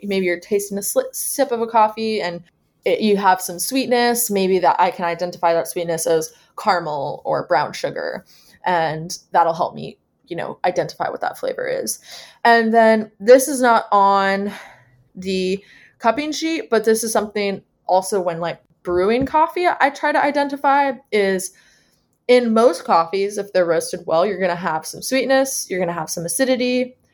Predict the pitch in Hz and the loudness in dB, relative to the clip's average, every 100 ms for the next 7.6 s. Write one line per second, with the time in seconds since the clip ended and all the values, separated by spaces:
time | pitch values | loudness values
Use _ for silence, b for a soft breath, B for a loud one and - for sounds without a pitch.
0 | _ 190 180 175 170 170 170 160 - 196 | _ -4 -2 -2 -2 -2 -6 -8 -8 -2
1 | 185 190 180 175 165 - 185 180 180 180 | -2 -2 -2 -4 -4 0 2 4 4 4
2 | 185 185 - _ _ _ _ _ _ - | 0 -4 -16 _ _ _ _ _ _ -2
3 | 247 220 220 220 233 240 240 226 233 226 | 6 6 6 0 -2 -2 0 0 0 2
4 | 220 220 233 240 - 185 165 b b - | 2 2 0 -2 -2 -2 -2 b b -8
5 | 185 185 175 151 151 156 190 - 165 - | -2 0 2 0 -2 -2 -2 0 0 0
6 | - B B B - 196 185 185 202 - | -4 B B B -2 0 2 0 -2 0
7 | 240 254 254 247 - | 2 4 2 -2 -14